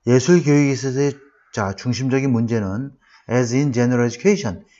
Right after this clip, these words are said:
일반적인 교육에 있어서 경우와 마찬가지로 is access to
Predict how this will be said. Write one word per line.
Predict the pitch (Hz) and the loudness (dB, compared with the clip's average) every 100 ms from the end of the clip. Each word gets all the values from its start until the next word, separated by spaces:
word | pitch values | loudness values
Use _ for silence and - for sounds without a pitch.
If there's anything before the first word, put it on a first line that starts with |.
| - | -4
일반적인 | 120 123 143 147 139 127 135 170 170 | 0 2 0 -2 -6 -4 -2 -2 -4
교육에 | - 120 113 117 | -2 0 0 0
있어서 | 113 - 113 107 113 113 107 - _ _ - | -2 -4 -4 -2 -2 -2 -6 -12 _ _ -4
경우와 | 110 113 113 | 0 2 2
마찬가지로 | 117 113 113 107 98 117 190 196 - _ _ _ - 127 | 0 -4 -6 -6 -6 -4 -4 -6 -14 _ _ _ -10 -2
is | 139 131 | 0 4
access | 131 127 170 170 | 2 2 -2 0
to | 151 | 0